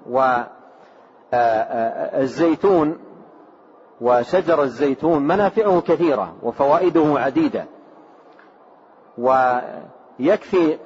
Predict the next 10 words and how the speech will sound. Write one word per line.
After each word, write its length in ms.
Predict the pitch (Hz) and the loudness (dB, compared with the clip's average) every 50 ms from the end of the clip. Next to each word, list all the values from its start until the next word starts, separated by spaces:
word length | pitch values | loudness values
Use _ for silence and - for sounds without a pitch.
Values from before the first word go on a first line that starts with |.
| - | -18
دلالة 760 | 92 131 120 147 151 151 170 180 165 151 135 - 147 135 127 | -12 -6 -4 -2 0 0 0 0 0 0 -2 -2 -2 -2 -2
على 380 | 113 123 151 147 147 143 143 147 - - - - - - - - - - - - - - - - | -2 -2 0 0 2 0 0 -2 -6 -14 -20 -20 -20 -20 -20 -20 -20 -20 -20 -20 -20 -20 -18 -6
فضل 340 | - 175 196 190 180 175 | -2 0 0 0 0 0
الزيتون 720 | 165 147 127 123 151 147 139 - - 135 139 156 175 208 | -2 -2 -2 0 0 0 0 -2 -2 0 0 0 0 0
أن 200 | - 190 185 196 | -2 -2 -2 0
الله 320 | 196 196 202 208 190 180 175 | 0 0 2 0 0 0 -2
سبحانه 480 | 170 - 165 139 - - 156 160 175 | -2 -4 -6 -6 -4 -4 -2 0 0
وتعالى 320 | 180 175 - 190 190 190 214 | 0 0 0 0 0 0 0
أقسم 500 | 240 214 - - - - 156 143 139 131 | 0 -2 -2 -4 -2 -2 0 0 0 0
به 140 | 120 135 | -2 -4